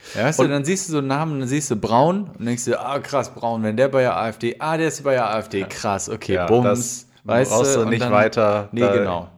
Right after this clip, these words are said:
Speaker 2: kannst du jede Pointe schenken.
Speaker 1: Korrekt.
Speaker 2: Ähm, und weil das so gut war, habe ich ja, also eigentlich ist es ja so, Tim,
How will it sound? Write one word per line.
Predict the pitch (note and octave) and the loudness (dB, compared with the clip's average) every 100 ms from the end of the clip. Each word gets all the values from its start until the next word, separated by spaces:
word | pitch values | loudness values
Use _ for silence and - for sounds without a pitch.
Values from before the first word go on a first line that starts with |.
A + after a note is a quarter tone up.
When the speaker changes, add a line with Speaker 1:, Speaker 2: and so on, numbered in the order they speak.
| _ | _
Speaker 2:
kannst | B2+ B2 C3 | 0 0 -2
du | |
jede | A2+ C3+ D3 | -4 -4 -4
Pointe | - A2 B2 A#2+ | -4 -2 -2 -2
schenken. | - G#2+ - F2 - - - - - | -4 -4 -8 -18 -20 -20 -20 -20 -10
Speaker 1:
Korrekt. | C3 A#2+ | -4 4
Speaker 2:
Ähm, | B2 A#2+ | 6 6
und | B2 | 4
weil | B2+ F#3 | 4 4
das | G3 | 4
so | D3+ | 0
gut | C#3+ F#3 | -6 0
war, | A2+ C#3 - - - | 2 2 -2 -18 -2
habe | B2+ D#3 | 0 2
ich | D3 D#3 | -2 0
ja, | C3 C#3 - - | 0 0 -4 -8
also | G2+ G2+ - | -2 0 4
eigentlich | F#2+ G#2+ G2 | 2 2 -6
ist | G#2 F2+ | -10 -10
es | - | -10
ja | E2 | -10
so, | E2+ | -10
Tim, | - | -12